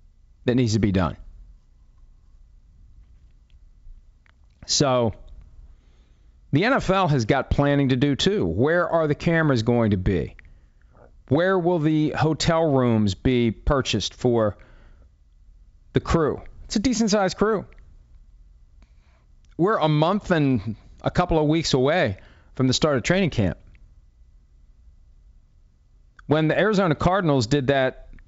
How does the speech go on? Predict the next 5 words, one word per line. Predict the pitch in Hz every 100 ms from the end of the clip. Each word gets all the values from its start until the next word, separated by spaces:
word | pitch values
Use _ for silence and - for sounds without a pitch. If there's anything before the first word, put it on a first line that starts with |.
| - - - -
goofy, | 160 180 - 170 156
clunky | - - 165 - 147 139 127 101 - - - - - - _ _
teaser | - 190 185 156
tweet | 143 - 147 135
today, | - 139 123 117 117